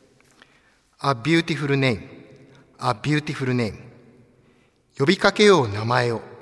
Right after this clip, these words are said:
素晴らしい名前を。皆さんはこの後、教室に戻り、先生から一人一人名前を呼ばれます。一人一人が違う名前を持つ。素晴らしい名前を持つ。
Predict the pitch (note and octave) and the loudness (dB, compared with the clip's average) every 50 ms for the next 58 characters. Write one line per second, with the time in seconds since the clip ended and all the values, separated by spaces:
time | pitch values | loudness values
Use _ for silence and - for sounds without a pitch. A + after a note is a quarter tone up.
0 | - - - - - - _ _ _ _ - - - - D3 E3 F3 F3 F#3 F3+ | -20 -20 -20 -20 -20 -20 _ _ _ _ -14 -10 -4 2 4 6 6 6 4 2
1 | - - - E3 C3+ A2+ G#2 G2+ G#2 G#2 G2+ G2 F#2 - - - - - - _ | 0 -2 0 0 -2 -2 -4 -6 -6 -8 -8 -10 -12 -14 -18 -20 -20 -20 -20 _
2 | _ _ _ _ _ _ _ _ _ _ _ _ _ _ _ _ _ _ _ _ | _ _ _ _ _ _ _ _ _ _ _ _ _ _ _ _ _ _ _ _
3 | _ _ _ _ _ _ _ _ - C#3+ D#3 F#3+ A3+ A#3 - A3 F3+ E3 D3+ C3 | _ _ _ _ _ _ _ _ -4 0 4 4 4 6 6 6 4 6 4 0
4 | - - C#3+ D#3 D#3+ D#3 D3+ - - B2 A2 G#2+ A#2+ - - - - - E3+ E3+ | 0 0 2 2 4 2 2 0 -2 -4 -4 -6 -10 -14 -18 -12 -4 2 4 4
5 | F3+ F3 - - - F3 E3 D#3 D3 C#3 C3+ C#3 C3+ C3 B2+ A#2 - - - - | 4 4 2 -2 -2 0 0 2 2 0 2 2 0 0 0 -6 -8 -14 -20 -20
6 | - - - - - - - - - - - F3+ F#3+ G3+ G3 - G#3 F3+ - B2+ | -20 -20 -20 -20 -20 -20 -20 -18 -8 -2 2 2 2 2 4 4 4 4 4 0
7 | A#2+ A2+ - - - E3 D#3+ D#3 - - E3 C#3+ A2+ G2 - - - - - - | -4 -4 -6 -4 0 2 2 2 0 0 -2 -2 -2 -2 -10 -14 -20 -20 -20 -14
8 | - B2+ C3+ C#3 D3+ F3 F3+ F#3 F3+ F3+ E3+ D#3+ D#3 D3+ D3+ C#3+ C#3 C3 C3 B2 | -6 -4 -2 2 4 4 6 4 4 2 0 0 0 0 0 0 -2 -4 -6 -8
9 | - - - - - - - - - _ _ _ _ _ _ _ _ _ _ _ | -12 -14 -18 -20 -20 -20 -20 -20 -20 _ _ _ _ _ _ _ _ _ _ _
10 | _ _ _ _ _ - - - F3+ F#3 F3+ E3+ - - - F3+ D#3 C#3+ A#2+ A#2+ | _ _ _ _ _ -14 -4 2 2 2 4 2 0 0 2 2 2 2 0 -2
11 | A2 G#2 - - - - - - - - - - - E3 E3+ F#3 F3 E3+ F3 E3 | -4 -6 -8 -12 -18 -20 -20 -20 -20 -18 -10 -6 -2 2 4 6 6 6 4 2
12 | D#3+ D#3+ D#3+ D#3 D3+ D3+ C#3+ C3+ C3+ C3 - - - - - - - - - - | 2 2 2 2 2 2 0 0 -2 -4 -6 -14 -16 -16 -20 -20 -20 -20 -20 -20
13 | - - - _ _ _ - - - - D3+ F3+ G3 G#3 G#3+ G#3+ - - G#3+ F#3 | -20 -20 -20 _ _ _ -18 -14 -8 -2 2 4 6 6 4 4 2 0 0 0
14 | D#3 B2 A#2 A2+ A2+ A2+ A2+ A2 G#2+ G#2 G#2+ G#2 - - - - - | 0 0 -2 -2 -4 -4 -4 -4 -6 -6 -8 -10 -12 -14 -16 -16 -20